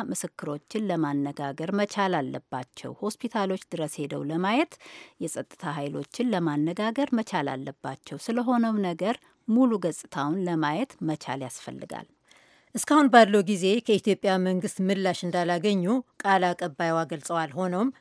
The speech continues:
Speaker 2: ብሩህ ተስፋ አለን፣ ገንቢ በሆነ መንገድ ከእነሱ ጋር እንሰራለን የሚል እምነት አለን ብለዋል።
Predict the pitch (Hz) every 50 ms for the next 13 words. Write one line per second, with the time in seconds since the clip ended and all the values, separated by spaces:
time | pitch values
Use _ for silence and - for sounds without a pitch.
0 | _ _ _ _ - 202 277 269 240 - 202 175 - - - 170 160 147 147 160
1 | 156 190 _ _ _ _ _ - 180 170 214 208 190 214 202 175 190 185 190 190
2 | 190 190 190 190 190 185 170 220 233 - - 220 202 185 180 180 175 - - 175
3 | 175 175 170 151 170 170 156 - 180 175 170 170 160 160 165 165 165 170 170 165
4 | 165 165 - 180 170 170 175 165 - 175 170 165 151 156 196 214 190 175 175 165
5 | 165 160 -